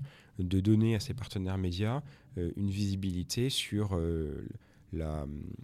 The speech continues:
la valeur ajoutée qu'il crée chez l'annonceur et de donner, euh, les,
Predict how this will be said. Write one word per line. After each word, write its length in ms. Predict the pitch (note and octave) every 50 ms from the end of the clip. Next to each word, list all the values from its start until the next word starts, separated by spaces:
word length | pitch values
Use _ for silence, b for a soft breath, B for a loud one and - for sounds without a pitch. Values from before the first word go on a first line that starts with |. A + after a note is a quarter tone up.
| - - - - - -
la 100 | E2 F2
valeur 300 | E2+ F#2+ G#2+ A2+ A2+ G#2+
ajoutée 460 | A2+ G#2+ - A2+ - - A#2 A2+ A2+ - B B B B - - -
qu'il 240 | - - G2 F#2+
crée 360 | - - - - G2+ F#2+ F2+ - -
chez 240 | - - - B2+ A2+
l'annonceur 640 | G#2 G2 G2 F2+ - - A#2 A#2+ D3+ D3+ A2 F2 B B B B B B - -
et 120 | G2+ G2
de 100 | F2 F#2+
donner, 420 | F#2 F#2+ F#2+ G2 A2 B2+ C3+ C#3+
euh, 200 | B2+ G2 F2 F2
les, 260 | F2 F2+ F2+ F#2 G2